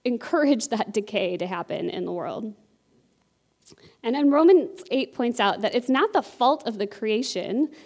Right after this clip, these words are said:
but the fault of the humans who subjected creation to sin.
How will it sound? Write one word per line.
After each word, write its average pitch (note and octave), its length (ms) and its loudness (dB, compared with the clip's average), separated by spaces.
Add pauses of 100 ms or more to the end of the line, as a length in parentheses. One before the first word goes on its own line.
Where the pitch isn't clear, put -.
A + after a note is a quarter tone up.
(220)
but A#3+ 160 0
the B3 80 -2
fault B3 260 0
of G#3+ 140 -4
the A3 80 0
humans G#3+ 640 2
who A3+ 120 -4
subjected G3 880 -4
creation F3+ 560 -8
to F3+ 320 -8
sin. F#3 440 -10